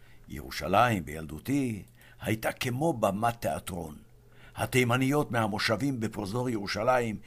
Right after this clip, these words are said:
הגיעו לבושות עם הגרגוש, מין כובע כזה צבעוני, מכנסיים, מכנס מפוספס, בצבעים שונים. הכורדים עם המכנס הרחב שלהם, שקראו לו שירוואל אוכבלה, והשכן הערבי עם הכפייה, העקל,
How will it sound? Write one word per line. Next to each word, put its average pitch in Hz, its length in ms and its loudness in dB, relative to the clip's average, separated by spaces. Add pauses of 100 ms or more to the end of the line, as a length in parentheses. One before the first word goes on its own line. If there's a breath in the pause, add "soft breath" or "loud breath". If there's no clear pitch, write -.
(220 loud breath)
הגיעו 127 440 0
לבושות 123 500 0
עם 113 120 0
הגרגוש, 101 720 0
מין 120 340 2
כובע 123 300 2
כזה 110 280 -2
צבעוני, 107 640 0 (280 loud breath)
מכנסיים, 120 800 4
מכנס 131 460 2
מפוספס, 110 960 2 (520 loud breath)
בצבעים 120 540 4
שונים. 110 440 2 (220 loud breath)
הכורדים 151 840 4
עם 123 180 2
המכנס 131 720 4
הרחב 123 480 4
שלהם, 123 420 2 (240 loud breath)
שקראו 135 540 2
לו 135 160 0
שירוואל 135 580 4
אוכבלה, 135 520 4 (720 loud breath)
והשכן 117 720 4
הערבי 117 520 6
עם 117 100 2
הכפייה, 120 600 4
העקל, 104 960 6